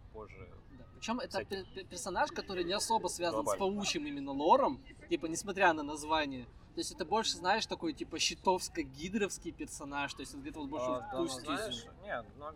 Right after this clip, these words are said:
Speaker 1: с Гидрой она ушла ещё в своём первом появлении, когда она была агентом.
Speaker 2: Ну,
Speaker 1: Щит её никто не взял, Ник Фьюри за ней поглядывал, но просто потому что он боялся, что она вернётся в Гидру. А, Паук, кстати, появился в её жизни ещё в классике в самый необходимый момент, когда она осталась без работы,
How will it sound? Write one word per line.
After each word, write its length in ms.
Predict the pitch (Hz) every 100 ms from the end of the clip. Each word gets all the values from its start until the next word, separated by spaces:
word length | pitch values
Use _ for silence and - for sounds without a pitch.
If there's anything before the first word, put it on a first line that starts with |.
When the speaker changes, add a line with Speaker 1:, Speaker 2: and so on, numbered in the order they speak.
| -
Speaker 1:
с 100 | -
Гидрой 320 | 180 214 190
она 220 | 127 123 117
ушла 500 | 113 - 127 139 147
ещё 560 | 117 107 - 117 120 120
в 40 |
своём 300 | - 113 107
первом 300 | 117 117 113
появлении, 640 | 120 110 104 - 110 107
когда 200 | 107 107
она 80 | 107
была 220 | 104 104
агентом. 480 | 101 101 101 - 95 - - - -
Speaker 2:
Ну, 200 | 151 214
Speaker 1:
Щит 200 | 196 226
её 140 | 180 131
никто 260 | 120 - 135
не 100 | 123
взял, 340 | 113 117 107
Ник 160 | 117 127
Фьюри 260 | - 175 143
за 140 | 139
ней 160 | 139 135
поглядывал, 640 | 143 160 190 170 135 113
но 100 | 110
просто 280 | - 151 -
потому 240 | 110 123
что 120 | -
он 60 | 113
боялся, 260 | 113 - -
что 140 | -
она 100 | 113
вернётся 380 | 110 127 135 -
в 60 | -
Гидру. 240 | 170 139 - - - - -
А, 420 | 120 127 127 120 120 - - - -
Паук, 240 | 160 240
кстати, 220 | - 185 135
появился 400 | 127 135 147 123
в 100 | 120
её 160 | 127
жизни 340 | 120 185 214 139
ещё 240 | 117 117
в 60 | -
классике 400 | 131 123 - 113
в 40 |
самый 300 | - 131 127
необходимый 480 | 117 123 - 160 131
момент, 240 | 120 147 -
когда 440 | 117 107 123 123
она 200 | 117 113
осталась 380 | 113 - 127 107
без 180 | 107 110
работы, 600 | 120 117 156 208 143